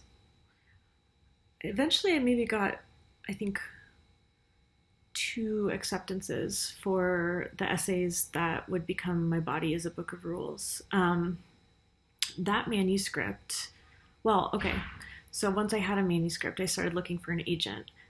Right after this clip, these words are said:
I was rejected by sixty-seven agents. Um, once I did get an agent, forty-three editors rejected the manuscript. Um, so I read a tweet the other day. I feel like I've been talking about rejection a lot.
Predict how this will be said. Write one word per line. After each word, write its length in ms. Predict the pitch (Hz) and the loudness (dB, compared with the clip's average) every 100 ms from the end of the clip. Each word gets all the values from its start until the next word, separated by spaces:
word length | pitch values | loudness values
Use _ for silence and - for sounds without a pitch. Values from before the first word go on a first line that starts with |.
| _ | _
I 180 | - 185 | 0 4
was 220 | 185 185 | 4 2
rejected 400 | 180 175 175 185 | 0 0 -2 -2
by 140 | 180 175 | -2 -2
sixty-seven 840 | - - - - 208 - 170 170 - | -4 -6 -6 -4 -2 -2 -2 -2 -2
agents. 760 | 156 160 127 180 - - - - - - - | -4 -4 -6 -8 -6 -6 -8 -12 -20 -12 -2
Um, 400 | 180 170 170 165 | 2 2 2 2
once 220 | 170 185 190 | 0 -2 0
I 60 | |
did 240 | 180 208 202 | 0 0 0
get 140 | 202 | 2
an 80 | 190 | 2
agent, 500 | 160 165 180 170 175 - _ _ _ _ _ _ _ _ _ _ | 2 2 0 -2 -4 -14 _ _ _ _ _ _ _ _ _ _
forty-three 840 | - 214 202 208 - 180 185 185 - | 2 6 6 4 0 -2 2 2 2
editors 680 | 170 165 - 175 175 - | 0 0 0 -2 -2 -2
rejected 440 | 175 - 160 175 - | -2 -2 -4 -4 -2
the 60 | |
manuscript. 840 | 165 156 156 - 117 - - - - - - | 0 2 0 -2 -4 -6 -8 -12 -12 -8 0
Um, 540 | 180 165 165 160 160 - _ _ _ _ _ _ _ - - | 2 2 0 0 -4 -12 _ _ _ _ _ _ _ -12 -8
so 460 | - 196 190 190 185 - - - - - - | -2 2 2 0 -6 -18 -16 -14 -14 -14 -6
I 100 | 220 | -2
read 200 | 220 269 | 0 2
a 80 | 339 | 2
tweet 320 | - 226 220 | 2 0 0
the 120 | 202 | 2
other 160 | 190 185 | 6 6
day. 440 | 180 175 180 180 - | 4 2 2 0 -2
I 60 | 214 | -4
feel 180 | - 311 | 0 2
like 140 | 339 | 4
I've 140 | 254 240 | 2 2
been 140 | 214 | 2
talking 400 | - 180 - 208 | 0 -2 -2 -2
about 240 | 196 190 | 0 2
rejection 500 | 190 180 175 - 196 | 0 0 -2 -2 0
a 80 | 175 | 0
lot. 380 | 165 160 180 | 0 0 -2